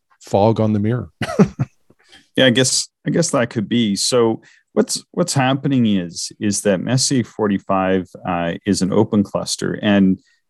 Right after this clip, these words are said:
Speaker 2: um, it's traveling, uh, through our Milky Way galaxy. And, and what's happened here, though, is a, is, is a coincidence. And that's that it's passing through part of the, I think it's called the Taurus Molecular Cloud.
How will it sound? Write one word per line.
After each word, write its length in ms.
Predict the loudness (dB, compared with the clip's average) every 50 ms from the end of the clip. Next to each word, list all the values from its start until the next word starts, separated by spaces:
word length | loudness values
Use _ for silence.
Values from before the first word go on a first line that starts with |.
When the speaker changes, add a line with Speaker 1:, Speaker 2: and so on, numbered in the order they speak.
| _ -2
Speaker 2:
um, 600 | 0 2 4 4 4 4 2 2 0 0 -2 -4 -8 _ _ _ _ _ _ _ _ _ _ 0
it's 260 | 2 2 2 0 -2
traveling, 760 | -2 0 0 2 2 2 2 0 0 0 2 0 0 -2 -4 -10
uh, 220 | -10 -8 -6 -6 -8
through 400 | -10 -10 -4 0 2 2 2 2
our 200 | 0 0 0 0
Milky 360 | 0 0 0 -2 -4 -6 -8
Way 160 | -6 -4 -4
galaxy. 800 | 0 2 4 4 4 2 2 0 -2 -6 -6 -6 -6 -6 -6 -8 _ -20 -20 -20 -20 _ _ _
And, 560 | 0 2 4 4 4 4 4 4 4 4 2 _ _ _ -20 -20 _ _ _ _ -2
and 480 | 0 2 4 4 2 2 0 -2 0
what's 260 | 0 0 0 0 -4 -8
happened 640 | -8 -8 -4 0 2 2 2 2 2 0 0 0
here, 240 | 0 -4 -8 -8 -6
though, 240 | -2 -2 -2 0 0
is 160 | 0 0 0
a, 80 | -2 -4 -8 _ _
is, 220 | 0 0 0 0 -2 _ _ -2
is 180 | 0 0 2 2
a 120 | 2 0
coincidence. 800 | 0 -4 -4 2 4 4 4 4 2 0 -6 -6 -8 -10 -10 -14 -20 -20 -20 -20 -20 _ _ -2
And 160 | 0 2 2
that's 280 | 2 2 0 0 -2
that 140 | 0 0 0
it's 160 | 0 0 -4
passing 640 | -8 _ -8 -6 -2 0 0 0 0 0 0 -2 -4
through 300 | -4 -4 -6 -4 -4 -4
part 320 | -4 0 2 4 4 4
of 180 | 2 0 -2 -4 -4
the, 280 | -4 -4 -2 -4 -6
I 60 | -4
think 140 | -2 -2 -2 -2
it's 100 | -2 0
called 220 | 2 2 2 2
the 80 | 0 -6
Taurus 500 | -6 -4 0 2 2 2 0 -2 -6 -4
Molecular 520 | -4 0 0 0 -2 -2 -6 -6 -6 -6
Cloud. 540 | -4 _ 2 4 4 4 4 2 0 -4